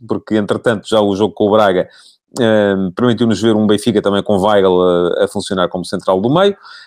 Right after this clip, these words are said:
Ahm, esta é uma forma, hum, que me parece muito, ah, interessante de jogar. Ah,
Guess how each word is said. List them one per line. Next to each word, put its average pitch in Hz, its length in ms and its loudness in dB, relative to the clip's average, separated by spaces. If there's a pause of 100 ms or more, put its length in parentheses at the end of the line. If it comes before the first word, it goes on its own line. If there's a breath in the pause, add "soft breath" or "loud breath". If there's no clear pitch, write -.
(140)
Ahm, 104 1200 2 (680)
esta 262 200 -2
é - 20 0
uma 185 120 2
forma, 175 680 2
hum, 143 540 -4
que 202 80 0
me 180 100 2
parece 160 600 2
muito, 165 1040 2 (460 soft breath)
ah, 143 680 6
interessante 143 680 -2
de 95 40 -4
jogar. 85 360 -2 (100)
Ah, 50 180 -4